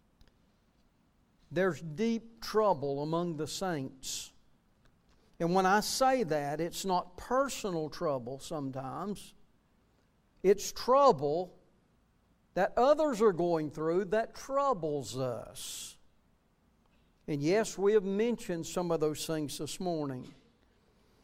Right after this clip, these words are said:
Lord, please hear our prayer. Please, Lord, as we call unto you, show us great and mighty things that we know not.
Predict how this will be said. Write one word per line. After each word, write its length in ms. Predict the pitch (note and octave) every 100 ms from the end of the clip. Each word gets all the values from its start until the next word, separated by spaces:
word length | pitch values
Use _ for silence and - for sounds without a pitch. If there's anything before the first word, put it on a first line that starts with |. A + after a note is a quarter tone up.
| _ _ _ _ -
Lord, 360 | G#3 G3+ D3 -
please 440 | A#3 B3 G3+ C3+
hear 280 | E3+ E3 C#3+
our 100 | B2+
prayer. 540 | - E3 C#3 B2+ C#3+ C#3 A#2+ _ _ _ _ _ _ _ _ _ _ _ _ _ _ _ _
Please, 640 | - C4 C#4+ C4 F#3 C#3 -
Lord, 240 | F3+ F3
as 180 | D#3 D#3
we 180 | E3 F#3
call 600 | F#3 - A#3 B3 A#3 F#3
unto 260 | D#3 C#3+ D#3
you, 260 | C#3+ D3
show 460 | C3 - A#3 A#3+ G3
us 160 | D#3
great 420 | - - G#3 G#3 G3
and 120 | F#3+
mighty 320 | F3+ F3 E3+
things 400 | - D#3+ D3+ C3+
that 160 | D#3+ D3+
we 160 | E3
know 240 | D#3+ D3 D3+
not. 420 | C#3+ C3 B2+